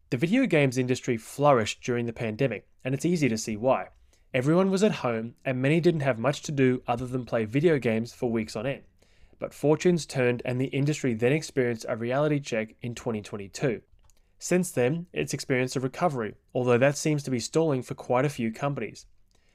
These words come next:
There are a few reasons for caution, but a correction could also set up some nice opportunities to ride the next wave. This week, we're going to discuss some of the key differences between the various types of gaming companies and some of the latest industry trends.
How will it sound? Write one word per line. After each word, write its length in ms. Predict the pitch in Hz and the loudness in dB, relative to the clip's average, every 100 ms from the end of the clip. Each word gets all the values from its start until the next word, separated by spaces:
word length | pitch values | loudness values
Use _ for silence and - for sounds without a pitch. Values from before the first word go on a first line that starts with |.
| _ | _
There 160 | 147 151 | 2 2
are 60 | |
a 60 | 147 | 2
few 260 | - 190 | 2 4
reasons 360 | 147 123 113 113 | 6 4 2 -6
for 120 | - | -10
caution, 500 | - 156 143 104 - _ _ _ | -2 0 0 -4 -12 _ _ _
but 100 | 123 | -4
a 60 | 117 | -4
correction 580 | - 120 135 - 165 139 | -2 2 2 2 -2 -2
could 160 | 127 | -2
also 320 | 120 147 156 | 0 0 0
set 220 | 135 135 131 | -2 0 0
up 140 | - | -2
some 260 | - 113 113 | -4 -4 0
nice 280 | 127 139 | 0 0
opportunities 560 | 156 147 - 135 127 123 | -2 -4 -4 -2 -2 -4
to 140 | - 131 | -6 -4
ride 300 | 113 113 113 | 0 -2 -2
the 80 | |
next 260 | 104 104 - | -8 -10 -8
wave. 380 | 123 113 - - _ _ _ - _ _ _ - | -4 -4 -6 -16 _ _ _ -20 _ _ _ 0
This 220 | 175 185 | 2 2
week, 240 | 127 117 - | 0 -2 -4
we're 120 | 139 | -2
going 200 | 143 175 | 2 2
to 80 | 208 | 2
discuss 380 | 190 - 143 120 | -2 2 2 2
some 140 | 139 | 0
of 80 | 123 | -2
the 60 | 117 | -2
key 260 | - 180 | -4 -4
differences 560 | 185 147 139 120 131 110 | 0 0 0 -2 -2 -2
between 340 | 127 - 131 | -6 -4 -2
the 80 | 120 | -2
various 400 | 110 120 156 175 | 0 0 2 -2
types 300 | - 127 117 | -2 -4 -4
of 140 | 113 - | -6 0
gaming 300 | 139 175 170 | 2 2 0
companies 500 | 120 110 113 117 - - | -4 -6 -6 -8 -14 -6
and 220 | 139 139 | -2 0
some 140 | - 123 | -2 -2
of 60 | |
the 60 | 123 | 0
latest 360 | 110 110 113 - | 0 -2 -6 -8
industry 380 | 113 113 113 | -8 -6 -6
trends. 440 | 110 175 123 - | -6 -4 -6 -8